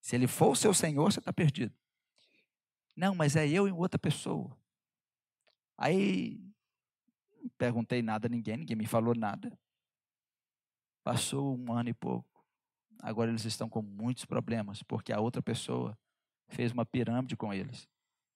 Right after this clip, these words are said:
E eles acreditavam que estavam indo bem. Chegando a dever mais de meio milhão.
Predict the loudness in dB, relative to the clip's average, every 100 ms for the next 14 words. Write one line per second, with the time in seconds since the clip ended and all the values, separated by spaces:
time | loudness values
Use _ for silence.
0 | _ _ _ _ _ _ -6 0 0 0
1 | -4 -4 -4 -4 -4 -4 -4 -6 -10 -10
2 | -8 -6 -4 -4 -6 -10 -8 -8 -10 -12
3 | -16 _ _ _ _ _ _ _ _ _
4 | _ _ _ _ _ _ _ _ _ _
5 | _ _ _ _ _ _ _ _ _ _
6 | _ _ _ -10 -8 -4 -4 -4 -4 -4
7 | -4 -4 -4 -2 0 0 0 -4 -8 -12